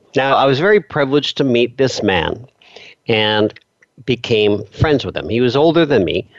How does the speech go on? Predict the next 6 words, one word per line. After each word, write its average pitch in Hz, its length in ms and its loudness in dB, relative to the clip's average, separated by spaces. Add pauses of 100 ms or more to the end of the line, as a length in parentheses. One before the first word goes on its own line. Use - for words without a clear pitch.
(340)
at 113 160 -4
the 123 60 -2
time, 87 420 -2
but 107 160 0
I 107 440 0 (280)
was, 117 520 -6